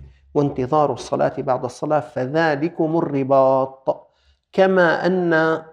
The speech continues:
المرابطين وهم المجاهدون في سبيل الله الذين يقفون على أطراف المدن والبلدان في الثغور يحرسونها ويرابطون،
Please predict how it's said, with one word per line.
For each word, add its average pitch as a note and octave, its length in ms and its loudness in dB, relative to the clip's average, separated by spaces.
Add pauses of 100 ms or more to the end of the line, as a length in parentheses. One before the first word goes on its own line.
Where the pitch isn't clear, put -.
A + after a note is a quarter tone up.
المرابطين D3 1080 4 (140)
وهم C#3+ 280 0
المجاهدون C3+ 600 0
في C#3+ 160 -6
سبيل C3+ 360 -2
الله C3 320 0 (420)
الذين C#3 400 2
يقفون D3 600 2
على D3+ 260 2
أطراف D#3+ 560 0
المدن D#3 520 2
والبلدان C#3 880 2 (100)
في - 100 -6
الثغور D#3 580 2
يحرسونها C#3 800 0
ويرابطون، C#3 920 2